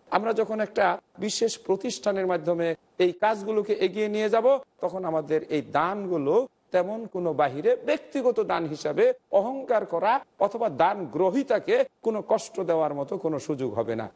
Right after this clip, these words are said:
একটি রিসার্চ ইনস্টিটিউট, একটি ইসলামিক রিসার্চ ইনস্টিটিউট, এই গবেষণার প্রতিষ্ঠানে যদি আপনি দাওয়াতি কাজে ফিসাবিলিল্লাহ আপনি এক হাজার ডলার দান করেন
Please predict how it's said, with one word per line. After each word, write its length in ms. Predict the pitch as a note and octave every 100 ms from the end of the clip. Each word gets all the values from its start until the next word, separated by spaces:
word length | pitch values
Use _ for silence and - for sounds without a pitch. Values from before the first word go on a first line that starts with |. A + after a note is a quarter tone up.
| _
একটি 260 | G3+ - G#3+
রিসার্চ 420 | F3 A#3 B3+ B3+ -
ইনস্টিটিউট, 680 | G#3 G3 - - E3+ D#3 A2+ - _ _ _ -
একটি 180 | D#3+ G3+
ইসলামিক 420 | G3 A3 A#3+ A#3+ _ -
রিসার্চ 340 | G3+ A3+ A#3+ - -
ইনস্টিটিউট, 640 | F#3+ E3 - C3+ B2+ A2+ _ -
এই 300 | A#3 C4+ B3 -
গবেষণার 500 | G#3 A3 A3 G#3+ G3+ - _ -
প্রতিষ্ঠানে 560 | B3 C#4 - A3+ G#3+
যদি 240 | G3 F3+ F3+
আপনি 300 | E3+ E3+ E3 _ -
দাওয়াতি 440 | G3 A#3+ A#3+ A3
কাজে 320 | - F#3 F#3
ফিসাবিলিল্লাহ 800 | E3 E3+ E3 D3+ C#3+ C3+ D3+ A#3 - _ -
আপনি 420 | E3+ F#3 F#3 F3 - -
এক 160 | F#3 G3
হাজার 300 | F3+ E3+ C3+
ডলার 380 | D3+ D3+ C#3 A#2
দান 220 | C3 B2+
করেন 380 | C#3 D#3 A#3+